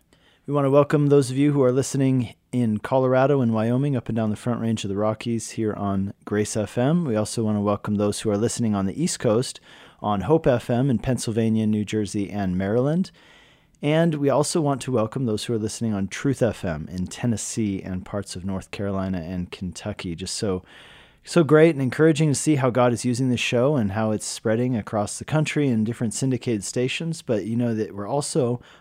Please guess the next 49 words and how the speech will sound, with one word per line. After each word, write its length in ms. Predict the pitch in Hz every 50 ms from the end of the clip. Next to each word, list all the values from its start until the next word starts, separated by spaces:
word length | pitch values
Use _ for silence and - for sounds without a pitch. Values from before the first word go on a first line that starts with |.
| _ -
available 400 | 127 110 135 139 139 131 127 131
online. 560 | 123 123 123 123 131 143 165 147 104 92 95
And 100 | 107 -
so 300 | - 139 123 113 110 - _
we 80 | - 123
know 160 | 127 127 123
there 160 | 117 123 120
are 20 | 113
many 220 | 120 127 131 131
of 100 | 127 117
you 120 | 135 135 131
who 100 | 127 127
have 120 | 113 107
already 240 | 117 117 117 113 110
downloaded 420 | 123 120 123 123 127 123 120 110
the 60 | 120
app. 280 | 82 104 131 160 165 -
We 100 | 139 120
encourage 480 | 110 104 - - 127 123 117 - - - - - - - _ -
those 160 | - 147 131
of 60 | 123
you 100 | 143 135
who 120 | 117 123 135
haven't 400 | 120 131 143 143 170 185 156 -
to 100 | 139 135
go 160 | 131 135 131
and 100 | 127 120
do 140 | 120 131 127
so, 320 | - - 151 156 185 190 - - - - - - -
because 220 | - 139 160 156 160
we 80 | 170
know 120 | 175 190 202
that 100 | 180 143
we 80 | 156
actually 260 | 160 160 - - 170 139
get 160 | 135 139 127
a 80 | 123
lot 180 | 135 139 139 139
of 120 | 131 -
callers 420 | - - 139 147 156 143 120 - -
from 240 | - - 117 110 95
out 160 | - 135 127
of 80 | 127
state 380 | - - - - 143 139 123 -
who 200 | - 120 120 117
listen 500 | 107 113 123 - - - 131 120 113 110
on 360 | - - 113 113 117 117 117
the 300 | 107 110 104 104 98 -
app. 380 | - 123 127 107 101 107 -